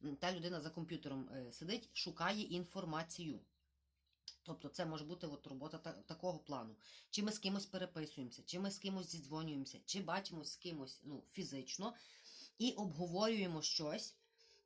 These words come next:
щоб прояснити для себе. Розумієте, комусь щось пояснюєте, комусь щось доказуєте, чи навпаки хтось вам там,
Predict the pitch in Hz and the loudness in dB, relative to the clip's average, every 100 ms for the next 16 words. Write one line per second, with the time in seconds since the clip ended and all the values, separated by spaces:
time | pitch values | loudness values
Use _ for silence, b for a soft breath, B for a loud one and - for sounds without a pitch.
0 | - - 226 - - 196 196 175 - 220 | -4 0 0 -2 -2 2 4 4 4 4
1 | 226 175 175 - 143 117 120 196 233 - | 4 0 0 0 -2 -4 -2 0 0 2
2 | 208 247 226 - 185 160 160 - 147 131 | 2 2 0 0 2 4 4 2 -4 -4
3 | - - 160 160 - - 151 165 - 147 | -6 -2 -2 -2 -4 -4 -2 -2 2 2
4 | 131 135 127 120 180 185 - 185 214 - | 2 -4 -6 -4 0 0 0 0 0 2
5 | 185 180 - 147 151 143 | 2 4 2 -2 0 0